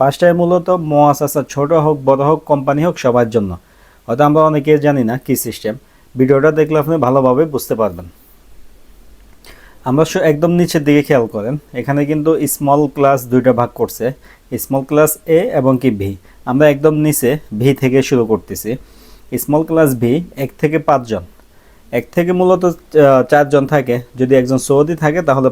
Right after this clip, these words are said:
পাঁচজন হয়। যদি আপনার এখানে স্মল ক্লাস বি যে মুআসাসাটা, এটা হচ্ছে একদম সর্বনিম্ন,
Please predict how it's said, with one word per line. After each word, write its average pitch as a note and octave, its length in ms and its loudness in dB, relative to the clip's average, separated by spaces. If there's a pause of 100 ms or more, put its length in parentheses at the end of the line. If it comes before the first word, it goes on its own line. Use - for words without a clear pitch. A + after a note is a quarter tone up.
পাঁচজন G#2 400 -2
হয়। F2 140 -12 (400)
যদি B2+ 180 2
আপনার C#3 240 0
এখানে E3 300 0 (680)
স্মল D3 340 -2
ক্লাস E3+ 280 4
বি C3+ 160 0 (100)
যে E3+ 80 2
মুআসাসাটা, B2+ 720 0 (260)
এটা A#2 220 -2
হচ্ছে D#3+ 320 -2
একদম C3+ 260 0
সর্বনিম্ন, C3 640 0